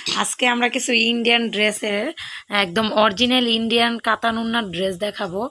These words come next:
একদম সীমিত দামে, যেগুলো আপনারা তিন হাজার, আঠাইশশো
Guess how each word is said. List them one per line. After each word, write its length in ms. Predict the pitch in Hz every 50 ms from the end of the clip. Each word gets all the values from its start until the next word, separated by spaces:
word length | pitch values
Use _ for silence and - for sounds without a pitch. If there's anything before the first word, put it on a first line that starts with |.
| - -
একদম 600 | 175 180 175 180 180 180 - - 247 320 339 311 311 311 302 302
সীমিত 480 | 277 - - - 269 233 233 - - - 254 254 247 240
দামে, 380 | - 226 220 214 208 208 226 294 - - - - - - - - _ -
যেগুলো 320 | 170 233 220 220 247 247
আপনারা 380 | 240 226 - 226 226 220 226 226
তিন 260 | 226 _ - 240 233 247
হাজার, 560 | 220 226 220 196 208 208 202 202 202 202 190
আঠাইশশো 680 | 175 202 - - 233 220 - - - 214 202 196 196